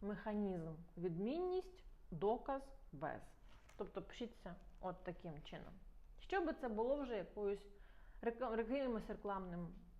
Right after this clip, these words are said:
м, до-, доказом чи рекламним дро-, роликом. Перевірка якості У Т П. Моє улюблене. Перше, це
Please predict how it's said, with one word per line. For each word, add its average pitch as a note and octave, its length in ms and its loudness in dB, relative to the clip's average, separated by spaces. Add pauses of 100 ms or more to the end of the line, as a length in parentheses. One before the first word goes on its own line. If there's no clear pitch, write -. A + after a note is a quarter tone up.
м, D#3+ 680 -8 (260)
до-, E3+ 360 -2 (380)
доказом E3 640 -2 (100)
чи D#3 120 -6
рекламним D#3 460 -4
дро-, D#3+ 360 -2
роликом. - 360 0 (2000)
Перевірка C#4 760 10 (580)
якості A3 720 4
У F#3 100 -2
Т F3 160 -4
П. - 240 -8 (1120)
Моє E3+ 240 0
улюблене. E3 460 -4 (1200)
Перше, D#4+ 440 12 (120)
це C4+ 200 8